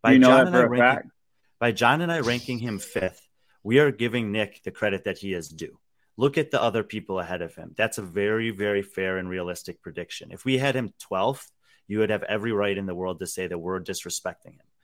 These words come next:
Speaker 1: But I think we're being extremely respectful of what he's done this last year,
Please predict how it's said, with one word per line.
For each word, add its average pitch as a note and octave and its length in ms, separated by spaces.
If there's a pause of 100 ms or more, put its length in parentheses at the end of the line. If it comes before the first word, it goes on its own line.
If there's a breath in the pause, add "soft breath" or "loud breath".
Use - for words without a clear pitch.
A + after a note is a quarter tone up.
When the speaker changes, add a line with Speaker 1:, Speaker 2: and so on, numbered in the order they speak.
(260)
Speaker 1:
But G2+ 220
I G#2+ 120
think A2 180
we're G2+ 100
being G2 280
extremely A2+ 440
respectful F#2+ 520
of E2 120
what F2+ 140
he's F2 180
done F2+ 340
this F2 200
last F2 360
year, F2 300